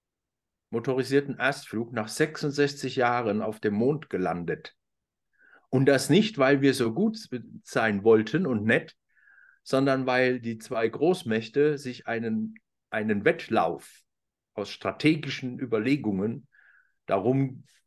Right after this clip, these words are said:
geliefert haben. Der eine hat Sputnik hochgebracht, der andere hat gesagt, „Ich will innerhalb von kürzester Zeit auf dem Mond landen, um denen was entgegenzusetzen.“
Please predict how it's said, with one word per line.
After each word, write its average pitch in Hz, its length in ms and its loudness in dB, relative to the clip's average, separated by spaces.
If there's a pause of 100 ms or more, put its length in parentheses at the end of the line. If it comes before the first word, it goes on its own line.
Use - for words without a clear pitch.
(280)
geliefert 131 520 0
haben. 117 500 -2
Der 107 180 0
eine 117 240 0
hat - 140 -2
Sputnik 151 480 -4
hochgebracht, 147 600 -2
der 127 100 -2
andere 127 300 -2
hat 127 120 -4
gesagt, 127 260 -2
„Ich 117 160 -6
will 120 180 -4
innerhalb 117 420 -2
von 110 140 -4
kürzester 113 480 -2
Zeit 107 260 0
auf 98 120 -6
dem 104 80 -2
Mond 110 280 2
landen, 101 320 0
um 101 160 -4
denen 101 220 0
was 101 180 -4
entgegenzusetzen.“ - 880 -8